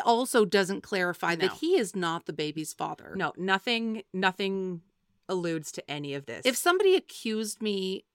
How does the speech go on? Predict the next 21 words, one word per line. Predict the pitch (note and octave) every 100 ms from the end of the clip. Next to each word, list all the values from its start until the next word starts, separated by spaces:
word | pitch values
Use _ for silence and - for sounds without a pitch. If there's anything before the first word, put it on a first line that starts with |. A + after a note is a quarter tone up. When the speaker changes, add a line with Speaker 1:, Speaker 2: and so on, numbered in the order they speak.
| _ _ _ _ -
Speaker 1:
of | G#3 F#3+
stepping | - - A3 G3+ G#3+ F#3
out | F3 F3+
of | E3
s-, | - -
on | F#3 F3 F3+
somebody | - F3 E3+ F3 E3+
in | E3 E3
need, | E3 D#3 D#3+ F#3+
Speaker 2:
Yeah. | F3+ D#3+ - _ _ _ _ -
Speaker 1:
I | G#3 G3+ G#3
would | G3+ F3+ -
probably | - A3 B3+ A3 G3+
first | F3+ - G3 F#3 F#3
want | F3+ - -
to | F#3+
clear | - - G#3 F#3
my | F3+ E3+
name. | E3 E3 D#3 D#3+ E3
Speaker 2:
<laughs> |
Yeah. | D#3+ A3+ - G#3 E3